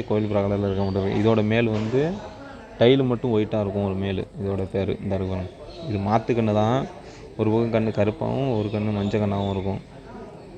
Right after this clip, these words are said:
இதுவும் நல்ல மேல தான், ஆனா பயப்படும் கொஞ்சம் அதிகமா. அப்புறம் பாத்தீங்கன்னா இது வந்து மாத்து கண்ணோட புள்ள. இதோட மேல் வந்து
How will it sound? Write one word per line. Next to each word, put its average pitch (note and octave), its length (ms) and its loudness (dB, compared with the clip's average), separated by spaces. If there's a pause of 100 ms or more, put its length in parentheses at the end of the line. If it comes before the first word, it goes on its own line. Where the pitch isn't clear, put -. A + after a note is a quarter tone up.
(480)
இதுவும் A#2 240 2
நல்ல G#2+ 160 2
மேல G#2+ 200 4
தான், A#2+ 120 2
ஆனா A2 120 2
பயப்படும் A2+ 540 0
கொஞ்சம் G2+ 360 -6
அதிகமா. G#2 300 0 (1900)
அப்புறம் G#2 300 -4
பாத்தீங்கன்னா A2+ 420 -2
இது G#2+ 160 2
வந்து A2 300 2
மாத்து G#2+ 320 0
கண்ணோட G#2+ 320 0
புள்ள. G#2 300 -2 (460)
இதோட A2+ 280 2 (140)
மேல் A#2 320 2
வந்து A2+ 460 -2